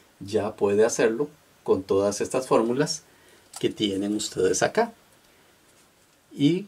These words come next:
recuerden, tienen que ver este video por lo menos dos veces para que calculen las resistencias de ajuste.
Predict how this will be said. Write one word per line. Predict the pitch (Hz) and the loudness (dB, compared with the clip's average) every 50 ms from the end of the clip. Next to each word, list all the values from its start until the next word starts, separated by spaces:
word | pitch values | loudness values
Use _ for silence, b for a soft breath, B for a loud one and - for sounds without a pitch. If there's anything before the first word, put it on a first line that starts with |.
| - _ | -12 _
recuerden, | 156 143 117 113 - - 107 107 107 110 131 165 208 208 - _ _ _ _ _ _ _ _ _ _ _ _ _ _ _ _ _ _ _ _ _ b b b b b _ _ _ _ _ _ _ _ _ _ _ _ _ | -10 -4 -4 -4 0 2 2 4 4 2 2 0 -2 -4 -10 _ _ _ _ _ _ _ _ _ _ _ _ _ _ _ _ _ _ _ _ _ b b b b b _ _ _ _ _ _ _ _ _ _ _ _ _
tienen | - 139 135 170 185 | -6 -2 -2 -2 0
que | - 185 | 0 2
ver | 165 160 147 | 4 4 4
este | 156 151 - 165 147 | 4 0 0 0 0
video | 135 131 139 139 | 2 2 0 0
por | - 120 110 | 2 0 0
lo | 107 | 2
menos | 101 104 110 127 135 - | 0 0 -2 -2 -4 -2
dos | - 131 131 - | 0 -2 0 2
veces | - 120 117 - 139 139 | 2 2 2 2 -4 -2
para | - 123 104 104 98 - | 0 2 2 2 0 -2
que | - 101 95 | -4 -4 -2
calculen | 101 92 92 95 - 107 110 123 139 | 0 -2 -2 0 2 2 2 4 4
las | 147 147 147 | 4 4 4
resistencias | 151 147 - 170 156 - 139 120 113 113 - 131 - - | 2 2 2 -2 0 2 2 2 2 2 0 -2 0 0
de | 117 | -2
ajuste. | 104 - - 123 113 - - - - - | -4 0 -2 -2 -2 -2 -4 -8 -10 -10